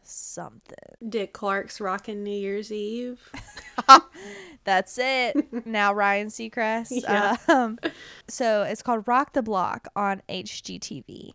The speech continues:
Speaker 1: Someone said a former contestant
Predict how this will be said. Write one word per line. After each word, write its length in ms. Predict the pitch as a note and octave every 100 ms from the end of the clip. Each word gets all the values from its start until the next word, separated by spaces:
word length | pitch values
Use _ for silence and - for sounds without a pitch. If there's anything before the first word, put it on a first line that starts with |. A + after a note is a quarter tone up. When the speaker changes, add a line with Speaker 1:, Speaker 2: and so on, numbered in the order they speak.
| _
Speaker 1:
Someone 720 | - - C4+ E4+ F4 E4 D4
said 760 | - - C#4 C4+ C4+ C4+ C4+ - -
a 260 | A#3+ A3+
former 340 | - C4 D#4 D#4+
contestant 1200 | C4 A#3 B3 B3 - - F3+ - F#3+ - -